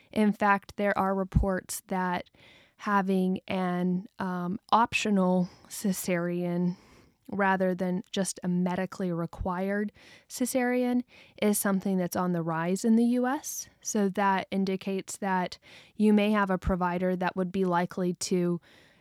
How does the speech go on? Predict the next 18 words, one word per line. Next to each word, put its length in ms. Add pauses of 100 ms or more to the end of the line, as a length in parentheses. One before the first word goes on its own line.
um, 340
allow 300
you 160
to 60
have 180
a 60
cesarean 640
or 180
even 400
offer 320
a 60
cesarean 920 (1300)
rather, 760
um, 400 (1080)
even 260
when 100
it 80
wasn't 300